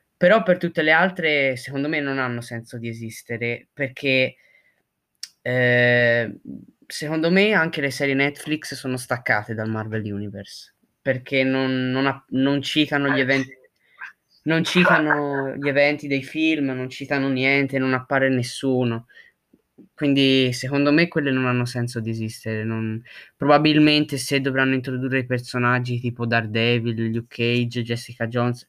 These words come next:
Speaker 1: faranno un reboot. Ti
Speaker 2: Ah,
Speaker 1: sa-
Speaker 2: non penso. Cioè, o lo aggiungeranno in quello nuovo, in cui io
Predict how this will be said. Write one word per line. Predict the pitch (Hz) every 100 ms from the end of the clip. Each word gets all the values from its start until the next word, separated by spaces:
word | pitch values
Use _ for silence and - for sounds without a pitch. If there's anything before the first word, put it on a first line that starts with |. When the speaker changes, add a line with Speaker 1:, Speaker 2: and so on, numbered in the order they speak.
| _
Speaker 1:
faranno | - 123 120
un | 113
reboot. | 110 101 104 - - _ _ _ _ _ _ -
Ti | 95 117
Speaker 2:
Ah, |
Speaker 1:
sa- | 113 107 107 107
Speaker 2:
non | 107
penso. | - 110 117 - 113 - - - - -
Cioè, | - 139 -
o | 143
lo | 143
aggiungeranno | 135 135 131 131
in | 127
quello | 131 127
nuovo, | 127 131 143 -
in |
cui | - - 131 -
io | -